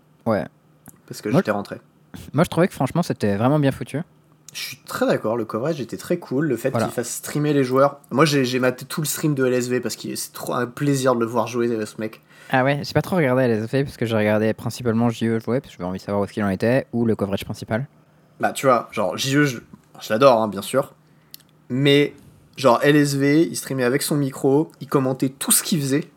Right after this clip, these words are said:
Speaker 1: Ah, il commentait ce qu'il faisait ?
Speaker 2: Ouais, et c'était
Speaker 1: Ah.
Speaker 2: vraiment un plaisir. Enfin, genre, euh, enfin
Speaker 1: Parce que la plupart des joueurs, ils commentent pas du tout ce qu'ils font. Et du coup, euh,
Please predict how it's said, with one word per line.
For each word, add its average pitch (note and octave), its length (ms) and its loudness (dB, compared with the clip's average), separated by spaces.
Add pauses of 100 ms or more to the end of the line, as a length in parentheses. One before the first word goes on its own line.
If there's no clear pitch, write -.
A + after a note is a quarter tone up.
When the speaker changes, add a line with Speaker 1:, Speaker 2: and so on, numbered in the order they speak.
Speaker 1:
Ah, E3+ 80 0
il C#3+ 60 0
commentait E3+ 340 4
ce - 80 -6
qu'il E3+ 100 0
faisait ? G3 220 0 (220)
Speaker 2:
Ouais, A#2+ 360 4
et C3 160 2
c'était C#3 300 2
Speaker 1:
Ah. C#3+ 160 8
Speaker 2:
vraiment D3+ 160 4
un A2 200 0 (120)
plaisir. C#3+ 720 2
Enfin, C3 120 -4
genre, A#2+ 300 4
euh, A2 140 2
enfin A2+ 400 -2 (240)
Speaker 1:
Parce - 100 -16
que C#3+ 60 2
la C3 80 4
plupart D#3 240 4
des C#3+ 80 4
joueurs, E3 200 4
ils C3+ 60 2
commentent A2+ 260 2
pas C3 80 0
du B2+ 120 0
tout C3 80 -10
ce - 60 -14
qu'ils - 140 -14
font. D#3 220 -4 (1200)
Et G2+ 220 2
du G2 140 -6
coup, A#2+ 240 2
euh, F#2 200 0